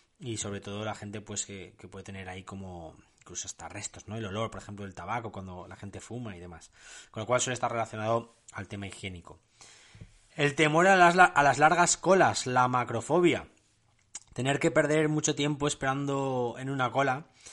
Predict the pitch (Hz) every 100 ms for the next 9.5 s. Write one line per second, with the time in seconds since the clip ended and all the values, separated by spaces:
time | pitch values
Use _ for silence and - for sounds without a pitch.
0 | - - _ 117 113 113 110 117 120 120
1 | 117 117 117 - 117 104 - 101 98 104
2 | 90 98 95 110 104 - 107 98 - 101
3 | - 101 101 - 107 104 - 101 - 104
4 | 92 - - 95 - 90 - 90 80 -
5 | - - - - 127 117 113 - _ -
6 | 120 117 127 156 - _ 143 143 156 -
7 | - 123 104 101 98 90 85 - - -
8 | - 113 107 123 135 127 127 127 123 -
9 | 117 135 131 135